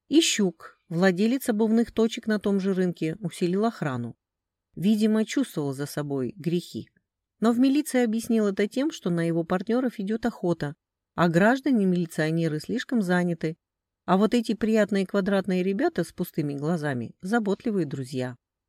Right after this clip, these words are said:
Жаль, что была у Ищука одна особенность, которой он сильно стеснялся.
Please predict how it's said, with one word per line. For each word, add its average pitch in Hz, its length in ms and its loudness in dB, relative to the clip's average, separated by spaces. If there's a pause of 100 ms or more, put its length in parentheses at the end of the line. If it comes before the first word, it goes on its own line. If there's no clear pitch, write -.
(280)
Жаль, 202 440 2
что - 200 -4
была 190 360 0
у 214 200 0
Ищука 208 640 -2
одна 190 320 0
особенность, 160 560 -2
которой 190 480 -4
он 170 120 -4
сильно 160 360 -6
стеснялся. - 720 -12